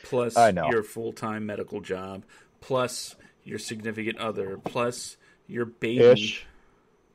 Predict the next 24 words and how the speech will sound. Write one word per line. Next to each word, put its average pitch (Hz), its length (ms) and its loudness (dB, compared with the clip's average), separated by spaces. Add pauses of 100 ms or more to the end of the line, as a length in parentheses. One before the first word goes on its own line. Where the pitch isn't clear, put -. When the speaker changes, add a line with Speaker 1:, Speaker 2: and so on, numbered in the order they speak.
Speaker 2:
Yeah. 104 260 6 (640)
Oh, 233 220 4
you 285 180 2
leave 370 200 6
him, - 160 2 (1040)
you 233 160 4
leave 277 180 6
Indiana 196 480 8
Jones 139 320 6
alone. 113 400 4 (240)
He 202 80 10
does 170 160 10
not 170 180 6
take 185 140 4
that. 185 160 6
I 214 120 10
neglect 170 420 8
that 151 140 10
dog. 143 280 10
No, 151 140 2
I'm 139 120 4
joking. 131 300 8
That's 135 160 10
horrible. 147 560 8